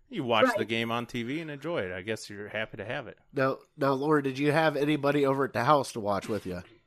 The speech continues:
Speaker 2: We actually had, uh, yeah,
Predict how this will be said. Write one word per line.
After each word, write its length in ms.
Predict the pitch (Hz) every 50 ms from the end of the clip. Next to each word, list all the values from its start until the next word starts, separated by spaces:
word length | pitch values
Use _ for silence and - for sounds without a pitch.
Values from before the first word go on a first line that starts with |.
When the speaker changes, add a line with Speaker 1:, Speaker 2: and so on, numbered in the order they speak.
| _ _ _ _ - _ _ _ _ _ _ _ _ _ _ _ -
Speaker 2:
We 100 | 262 269
actually 440 | 294 302 330 311 - - 339 302 294
had, 500 | 269 262 233 247 247 - 240 240 233 220 220
uh, 380 | 202 208 214 214 208 202 190 180 - - _ _ _ _ _ - - -
yeah, 100 | 254